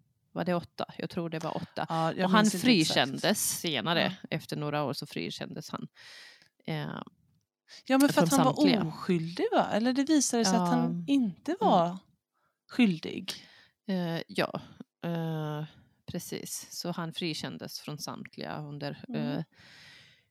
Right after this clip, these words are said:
Speaker 1: tjugohundratretton, femton.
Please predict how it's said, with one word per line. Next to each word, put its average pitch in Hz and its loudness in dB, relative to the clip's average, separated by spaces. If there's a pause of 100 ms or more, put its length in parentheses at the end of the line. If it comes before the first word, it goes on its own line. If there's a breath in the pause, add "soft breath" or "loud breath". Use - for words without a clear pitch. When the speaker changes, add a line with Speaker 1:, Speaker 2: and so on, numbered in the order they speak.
(200)
Speaker 1:
tjugohundratretton, 165 -8
femton. - -6